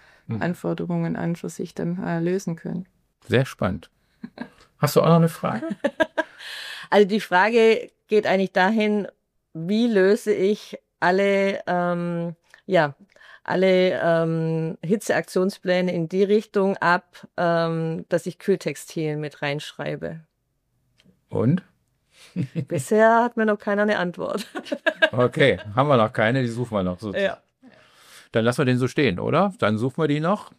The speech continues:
Speaker 1: Also, liebe Hörerinnen und Hörer, das war unsere Folge mit Sabine Stein und Gabriele Renner. Ich hoffe, ihr habt eine Menge Inspiration, ihr habt Powerdamen kennengelernt. Äh, ich hab sie schon gelobt. Und ja, die Klimaanlage zum Anziehen, die gibt es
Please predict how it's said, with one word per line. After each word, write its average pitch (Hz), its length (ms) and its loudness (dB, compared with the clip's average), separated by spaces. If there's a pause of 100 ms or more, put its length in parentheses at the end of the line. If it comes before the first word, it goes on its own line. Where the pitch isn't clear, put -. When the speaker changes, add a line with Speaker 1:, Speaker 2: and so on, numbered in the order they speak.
(160)
Speaker 1:
Also, 104 500 0 (580)
liebe 127 320 2
Hörerinnen 123 340 6
und 117 60 2
Hörer, 123 220 4
das 120 340 -2
war 120 360 2
unsere 113 420 -4
Folge 107 480 -2
mit 98 160 -6
Sabine 107 360 -2
Stein 104 320 0
und 101 140 -6
Gabriele 98 480 -2
Renner. 95 320 -2
Ich - 120 -12
hoffe, 107 460 -4
ihr 95 140 -10
habt 110 260 -6
eine 110 60 0
Menge 139 260 0
Inspiration, 117 720 0
ihr 107 80 2
habt 107 160 -4
Powerdamen 110 640 2
kennengelernt. 113 680 -2
Äh, 117 220 -10
ich - 140 -14
hab 104 120 -6
sie 113 120 -6
schon 110 180 -2
gelobt. 104 400 -2 (460)
Und 135 380 2
ja, 143 340 2
die 127 180 -6
Klimaanlage 123 880 -2
zum 104 240 -6
Anziehen, 143 580 -4 (140)
die 110 300 -4
gibt 120 280 -8
es 330 320 -2